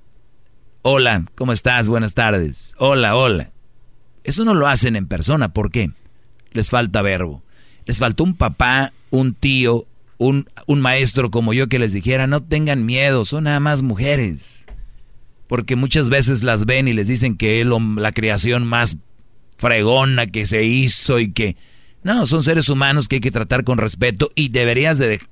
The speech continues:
de, de, de of-, de pedir lo mismo,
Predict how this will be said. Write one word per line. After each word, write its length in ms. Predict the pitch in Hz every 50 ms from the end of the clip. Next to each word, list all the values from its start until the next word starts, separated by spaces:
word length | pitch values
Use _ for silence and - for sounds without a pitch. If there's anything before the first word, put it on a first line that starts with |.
| - - - - -
de, 180 | - 110 92 - - - - -
de, 560 | 92 92 104 104 104 101 101 101 92 80 - - - - - - - - - - -
de 100 | - 113
of-, 200 | 107 101 - - -
de 280 | - 110 110 104 104 80 - - - - - -
pedir 420 | 110 110 110 120 139 160 156 135
lo 100 | 127 110
mismo, 380 | 110 131 147 147 117 98 71